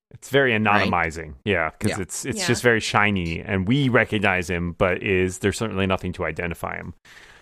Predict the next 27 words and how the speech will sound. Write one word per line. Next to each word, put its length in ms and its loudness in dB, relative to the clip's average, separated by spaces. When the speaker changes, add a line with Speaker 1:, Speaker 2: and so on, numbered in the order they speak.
Speaker 3:
Right. 280 -20
And 240 6
Speaker 1:
Um, 100 0
Speaker 3:
it's 160 -6
so 240 2
interesting 800 -2
to 140 -6
think 500 -6
of, 420 -2
you 100 -2
know, 240 -4
his 420 -2
life 600 -2
before, 960 0
uh, 540 -2
being 320 4
<laughs> 40 2
embroiled 640 2
in 280 2
the 100 2
current 380 -2
set 200 -2
of 100 -4
events. 800 -4
Like, 480 -2
uh, 60 0
if, 240 4